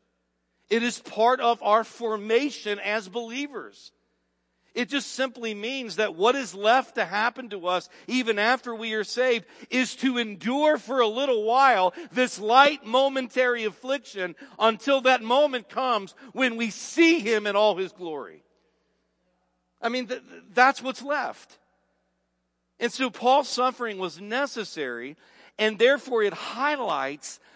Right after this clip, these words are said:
the greatness of the gospel. I-, in other words, what else is there to live for? What else is there to die for?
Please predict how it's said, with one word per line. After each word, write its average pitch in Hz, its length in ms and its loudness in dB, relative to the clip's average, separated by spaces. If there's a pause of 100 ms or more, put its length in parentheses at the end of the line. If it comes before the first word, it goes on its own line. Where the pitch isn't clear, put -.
(120)
the 196 140 -4
greatness 190 1040 -16 (340)
of 196 160 -10
the 254 80 -10
gospel. 262 760 -10 (1400)
I-, 160 140 -6
in 156 120 -8
other 214 200 -8
words, 151 200 -12
what 151 140 -8
else 180 220 -6
is 143 80 -14
there 151 100 -14
to 127 80 -16
live 175 180 -14
for? - 220 -20 (300)
What 202 180 0
else 269 240 -4
is 196 140 -12
there 196 100 -8
to 151 100 -14
die 175 220 -6
for? - 340 -20